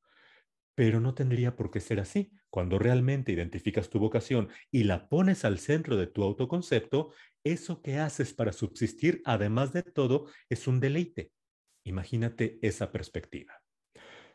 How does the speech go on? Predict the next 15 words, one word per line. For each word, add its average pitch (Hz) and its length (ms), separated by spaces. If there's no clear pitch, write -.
Finalmente, 113 680
¿qué 185 120
ponemos 156 500
al 95 140
centro 110 360
de 90 80
la 87 80
vocación? - 440
El 104 160
servicio. - 600
¿Has 131 180
oído 120 220
la 95 120
frase 107 420
de 80 360